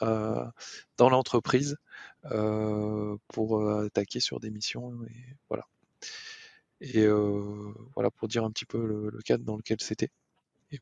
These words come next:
pour, donc, euh, voilà, le, dans, dans ce, le cadre de cette personne-là, euh, c'était, bah, c'était un petit peu changer de voie, aller sur, euh, du DevOps, euh, parce que il a envie de fa-, il avait envie de faire ça, et, euh, bah, se, se donner un petit peu, euh,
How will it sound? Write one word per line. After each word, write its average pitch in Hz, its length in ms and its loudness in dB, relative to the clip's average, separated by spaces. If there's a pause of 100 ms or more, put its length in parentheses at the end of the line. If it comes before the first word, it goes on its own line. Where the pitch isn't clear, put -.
pour, - 180 -2
donc, 110 260 -2
euh, 117 60 6
voilà, 110 300 10
le, 123 180 -2 (180)
dans, 127 180 6
dans 120 240 6
ce, - 100 4 (140)
le 123 140 4
cadre 117 220 8
de 113 60 2
cette - 180 -4
personne-là, 117 520 8 (580)
euh, 107 680 8
c'était, 120 440 6
bah, 110 180 8
c'était 117 380 8
un 113 100 10
petit - 220 -4
peu 131 120 2
changer 123 320 0
de 113 80 -6
voie, 139 440 12
aller 120 160 4
sur, 113 260 4
euh, 110 640 2
du 107 120 -8
DevOps, 110 580 4 (580)
euh, 104 300 0
parce - 180 0
que 104 300 -6
il 104 220 -8
a - 20 -6
envie 107 200 -10
de - 40 -18
fa-, - 280 -12
il 113 120 -6
avait 107 140 -4
envie 104 180 -6
de - 60 -6
faire - 200 -4
ça, 135 200 4 (640)
et, 113 240 6
euh, 104 960 2
bah, 107 120 -2
se, 110 360 -2
se - 180 -6
donner 110 300 -2
un 113 160 4
petit - 260 -8
peu, - 160 0
euh, 107 460 8